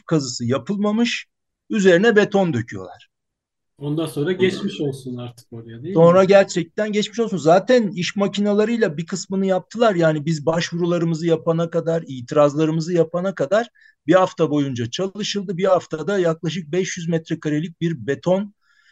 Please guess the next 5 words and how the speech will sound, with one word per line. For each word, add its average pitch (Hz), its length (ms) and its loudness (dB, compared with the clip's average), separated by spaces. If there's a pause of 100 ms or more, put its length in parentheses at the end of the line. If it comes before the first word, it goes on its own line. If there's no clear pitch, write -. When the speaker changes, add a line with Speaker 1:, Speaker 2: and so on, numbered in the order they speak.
(180)
Speaker 1:
e, 131 260 -6
alan 156 360 2
için 170 360 -4
iş - 260 -6
makinaları 160 760 0